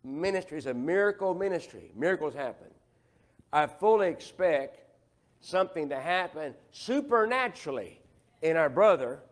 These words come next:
as we pray and believe God for him this morning. Amen. So, Father, in the name of Jesus, I pray and believe for a healing, the healing power of God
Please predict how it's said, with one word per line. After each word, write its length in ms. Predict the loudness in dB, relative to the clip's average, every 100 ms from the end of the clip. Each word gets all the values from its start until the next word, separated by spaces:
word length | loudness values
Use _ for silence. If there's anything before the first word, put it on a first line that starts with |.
| _ -20 _ _
as 300 | 2 4 2
we 180 | 0 0
pray 440 | -2 2 2 4
and 120 | 0 2
believe 240 | 2 2
God 260 | -2 -6 -8
for 100 | -10
him 80 |
this 160 | -10 -10
morning. 280 | -12 -12 -16 _ _ _ _ _ _ _ _ _ -2
Amen. 420 | 0 2 0 -2 -10 -20 _ _ _
So, 140 | -8 0
Father, 440 | 4 6 4 2
in 80 | 2
the 100 | 0
name 340 | 2 2 2
of 120 | 0 -4
Jesus, 1160 | -8 -6 -8 -12 -18 -20 -20 -20 -20 -20 _ _ _ _ _ _ _
I 240 | 4 6 4
pray 800 | -2 -4 2 4 6 4 2 -6 -20 _ -20 _ _
and 280 | 0 2 2
believe 640 | 2 6 6 4 0 -8 -12 _ _ _ _ _ _ 2
for 160 | 2
a 80 | 2
healing, 680 | -4 -2 0 0 -4 -10 -18 _ _ _ _
the 120 | -4
healing 540 | -2 -2 -2 0 0 -2
power 580 | -6 -4 0 2 2 0
of 140 | 0
God 400 | -2 -2 -4